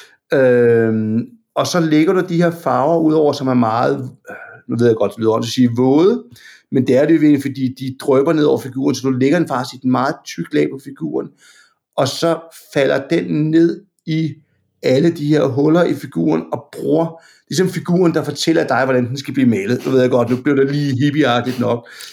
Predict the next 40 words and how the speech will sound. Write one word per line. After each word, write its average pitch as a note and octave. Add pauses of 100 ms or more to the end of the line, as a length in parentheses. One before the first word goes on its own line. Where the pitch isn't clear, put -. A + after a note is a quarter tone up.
(160)
men D3+
det -
er G#3
lidt G3+
den F3+
proces, D#3+
der D#3+
sker. C#3 (960)
Og -
det A3
gør, C#3+
at E3+
du E3+
kan D#3
lægge C3+ (480)
det D#3+
der, E3
når C#3+
han C3+
har C#3
en C3
kapper, D3+
der E3+
er C#3
rød, C#3
han C3+
har C#3
nogle C3+
bukser, E3
der C#3+
er A2+
brune, B2+ (500)
det E3+
er C#3+
hans C3+
støvler D3
i C#3
øvrigt A#2+
også, B2
så -